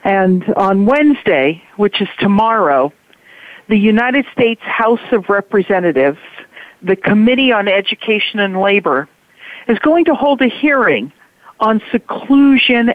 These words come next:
and restraint in our K through twelve school systems.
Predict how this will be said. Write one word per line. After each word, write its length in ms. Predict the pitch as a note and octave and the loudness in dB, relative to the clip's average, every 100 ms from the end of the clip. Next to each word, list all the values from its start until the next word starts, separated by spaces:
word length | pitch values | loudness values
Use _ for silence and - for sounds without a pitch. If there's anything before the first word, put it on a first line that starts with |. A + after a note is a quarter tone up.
| - | -2
and 200 | G#3 G#3+ | -2 0
restraint 800 | A3 G#3 - - A3+ F3 E3 - _ _ _ - - | 0 0 -4 -2 0 0 -2 -8 _ _ _ -20 -4
in 140 | A3+ | 0
our 120 | G#3 G3 | 0 0
K 360 | - G#3+ A3+ | -2 0 0
through 280 | - G#3 A3+ | 0 -2 -2
twelve 520 | - - G3 F#3 F#3 - - | -2 0 0 2 -2 -4 -12
school 240 | - F#3+ F3+ | -2 0 0
systems. 440 | - C3 - A2+ | -6 -6 -4 -8